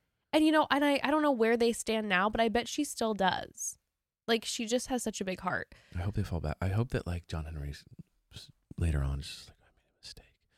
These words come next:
Speaker 2: They start talking again. And then, ah, I hope
Speaker 1: What
Speaker 2: that
Speaker 1: I want is I hope that John Henry is like, "I made a mistake," and
Speaker 2: Yes.
Speaker 1: wants to get back to with, back with Olivia, and Olivia is with Michael
Speaker 2: Agreed.
Speaker 1: or who, some, whoever she
Speaker 2: Agreed.
Speaker 1: else, because
Speaker 2: Yes.
Speaker 1: I don't want that
Speaker 2: No.
Speaker 1: for Olivia.
Speaker 2: No. But I
Speaker 1: Olivia
Speaker 2: want,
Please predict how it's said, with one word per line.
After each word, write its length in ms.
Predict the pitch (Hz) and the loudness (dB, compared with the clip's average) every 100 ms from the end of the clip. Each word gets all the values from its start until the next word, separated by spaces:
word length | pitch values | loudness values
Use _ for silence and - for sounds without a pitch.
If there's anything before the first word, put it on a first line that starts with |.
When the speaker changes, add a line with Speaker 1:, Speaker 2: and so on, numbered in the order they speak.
| _ | _
Speaker 2:
They 60 | - | -12
start 140 | - | -12
talking 340 | - 71 73 82 - | -10 -12 -12 -14 -18
again. 120 | 78 - - - | -20 -20 -20 -8
And 120 | 110 | -6
then, 220 | 101 135 180 | -4 -6 -8
ah, 120 | - - - - - - | -10 -16 -18 -20 -20 -14
I 120 | 104 | -12
hope 160 | - | -4
Speaker 1:
What 80 | 208 | 2
Speaker 2:
that 100 | 220 | 2
Speaker 1:
I 100 | 202 | 4
want 300 | 214 220 226 220 | 2 0 -2 -4
is 100 | 208 | -6
I 80 | |
hope 260 | 202 196 - | -4 -6 -8
that 140 | 202 | -10
John 240 | 185 180 180 | -6 -6 -6
Henry 420 | 175 175 175 175 | -8 -10 -10 -10
is 160 | 185 175 | -10 -12
like, 160 | 170 - | -14 -10
"I 80 | 185 | -8
made 180 | 175 | -6
a 40 | 165 | -8
mistake," 500 | 170 165 - 170 160 | -10 -10 -8 -8 -6
and 120 | 151 | -6
Speaker 2:
Yes. 80 | 190 | -4
Speaker 1:
wants 180 | 180 - | -8 -10
to 40 | |
get 140 | 190 | -14
back 200 | 180 170 - | -12 -12 -12
to 80 | 180 | -14
with, 100 | 175 196 196 - | -12 -14 -12 -10
back 180 | 180 | -10
with 120 | 180 175 | -10 -10
Olivia, 340 | 175 165 180 | -10 -8 -8
and 140 | - 175 | -8 -10
Olivia 420 | 165 170 175 175 | -8 -8 -6 -8
is 160 | - - | -8 -10
with 160 | 175 165 | -12 -10
Michael 320 | 170 165 - | -6 -2 -2
Speaker 2:
Agreed. 140 | 73 - | -2 -4
Speaker 1:
or 160 | 165 - | -8 -12
who, 80 | 185 | -12
some, 240 | - - | -8 -8
whoever 340 | 175 185 170 170 | -4 -2 0 0
she 60 | |
Speaker 2:
Agreed. 120 | 69 - | 2 0
Speaker 1:
else, 220 | 160 - - | -4 -10 -4
because 220 | 208 - | -2 0
Speaker 2:
Yes. 120 | 67 - | -2 -4
Speaker 1:
I 180 | - 220 | 0 2
don't 200 | 220 208 | 2 0
want 220 | 180 160 | -2 0
that 100 | 151 | 4
Speaker 2:
No. 140 | 214 | 6
Speaker 1:
for 80 | 180 | 4
Olivia. 400 | 165 160 - 101 | 0 -4 -6 0
Speaker 2:
No. 180 | 104 92 - | 2 2 2
But 80 | - | 8
I 80 | 113 | 8
Speaker 1:
Olivia 240 | 110 262 | 10 10
Speaker 2:
want, 100 | 135 | 10